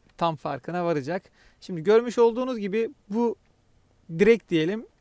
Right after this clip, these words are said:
daha önceden buradaydı arkadaşlar. Ee, buradan yukarı çıktığımızda direkt karşıya uçabiliyorduk. Yani direkt zıplayıp paraşütümüzü açabiliyorduk.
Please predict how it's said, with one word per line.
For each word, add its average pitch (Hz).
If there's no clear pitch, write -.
daha 202
önceden 202
buradaydı 180
arkadaşlar. 131
Ee, 127
buradan 233
yukarı 190
çıktığımızda 220
direkt 226
karşıya 214
uçabiliyorduk. 202
Yani 147
direkt 165
zıplayıp 190
paraşütümüzü 180
açabiliyorduk. 185